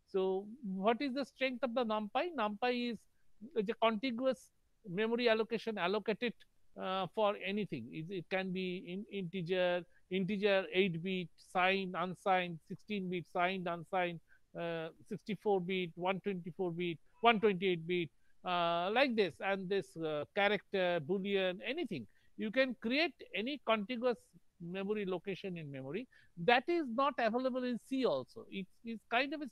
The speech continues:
C, largely discussed, but the C doesn't have so much variety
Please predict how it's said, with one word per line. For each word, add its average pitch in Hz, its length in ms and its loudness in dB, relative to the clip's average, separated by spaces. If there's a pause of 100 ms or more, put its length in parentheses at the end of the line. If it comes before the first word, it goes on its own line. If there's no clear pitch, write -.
C, 262 260 -4 (300)
largely 196 320 4
discussed, 269 420 -6
but 277 160 -4
the 240 80 -6
C 262 460 -4 (360)
doesn't 202 320 2
have 254 100 -2 (140)
so 247 160 -4
much 339 340 -2
variety 175 640 2